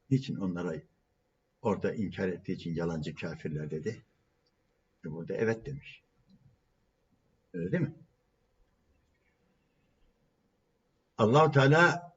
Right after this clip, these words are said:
Lahut aleminde, burayı biraz açayım size de ondan sonra devam edelim. Allah-u Teala Lahut aleminde ruhlarımızı yarattı.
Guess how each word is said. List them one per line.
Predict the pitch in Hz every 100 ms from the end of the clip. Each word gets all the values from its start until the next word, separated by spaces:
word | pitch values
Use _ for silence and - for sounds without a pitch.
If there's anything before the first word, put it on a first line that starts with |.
| 123
Lahut | 127 151 123
aleminde, | 123 120 117 110 98
burayı | 117 113
biraz | 110 104
açayım | 95 - 98
size | - -
de |
ondan | 92 95 98
sonra | 98 92 - - 101
devam | 92 87
edelim. | 80 85 80 67 _ _ _ _ _ _ _ _ _ _ _ -
Allah-u | 117 143 165
Teala | 151 139 147 139
Lahut | 127 151 147
aleminde | 123 120 113 110 110
ruhlarımızı | 117 120 120 113 104
yarattı. | 107 104 98 - 143